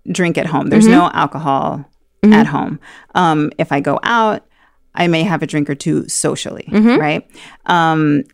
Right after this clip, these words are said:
Speaker 1: and when I come home, Hayes can smell it,
Speaker 2: Mm-hmm.
Speaker 1: you know?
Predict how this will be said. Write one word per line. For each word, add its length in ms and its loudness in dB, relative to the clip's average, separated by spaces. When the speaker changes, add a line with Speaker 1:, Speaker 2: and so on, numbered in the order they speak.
Speaker 1:
and 460 0
when 220 0
I 80 -2
come 200 -4
home, 460 0
Hayes 280 0
can 240 0
smell 520 0
it, 220 -10
Speaker 2:
Mm-hmm. 360 6
Speaker 1:
you 100 2
know? 80 0